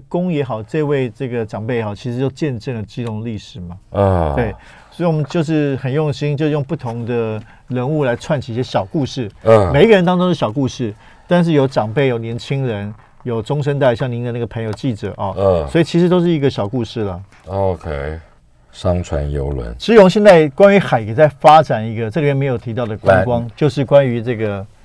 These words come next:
Speaker 1: 我做过一次这个，他们安排就是从基隆的港口有一个小的船，有点像香港那种小的小游轮，
Speaker 2: 嗯，小，哦。
Speaker 1: 但是可以直接坐到和平岛。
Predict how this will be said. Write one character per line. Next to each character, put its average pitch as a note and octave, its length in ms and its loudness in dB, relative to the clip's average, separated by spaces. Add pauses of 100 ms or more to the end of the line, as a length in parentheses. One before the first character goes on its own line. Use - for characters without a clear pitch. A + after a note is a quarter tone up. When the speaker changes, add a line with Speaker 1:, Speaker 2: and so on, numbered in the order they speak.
(340)
Speaker 1:
我 C3 100 -4
做 F#3+ 180 4
过 F3 140 6
一 B2 100 2
次 A#2+ 320 -4
这 A#2+ 140 -6
个， G#2 420 -6
他 B2 80 -4
们 B2+ 80 -4
安 C#3 160 -2
排 A#2+ 260 -4
就 D3+ 120 -4
是 D3+ 80 -2
从 A#2 380 -8
基 C#3+ 200 -6
隆 A#2+ 160 -2
的 G#2+ 80 -6 (160)
港 G#2+ 280 -6
口 G2+ 200 -10 (460)
有 B2 180 -4
一 B2 40 -2
个 C#3 80 0
小 G#2 320 -6
的 G#2 80 -8
船， A2 200 -12
有 C3 60 -6
点 D#3+ 100 -4
像 D3 120 -2
香 D#3+ 240 -2
港 C3 140 -4
那 A#2 40 -8
种 A#2+ 100 -6
小 G2+ 280 -6
的 G2+ 120 -8
小 G2 240 -4
游 G2+ 200 -6
轮， G#2 200 4
Speaker 2:
嗯， G#2+ 40 -8
小， - 100 0
哦。 F#2+ 300 6
Speaker 1:
但 C#3+ 120 4
是 C3+ 80 -2
可 C3+ 120 -2
以 A#2+ 80 -4
直 A#2+ 160 -8
接 B2+ 100 0
坐 B2 140 -4
到 A#2 100 0
和 A2+ 180 -8
平 A2+ 240 -8
岛。 F#2 160 -10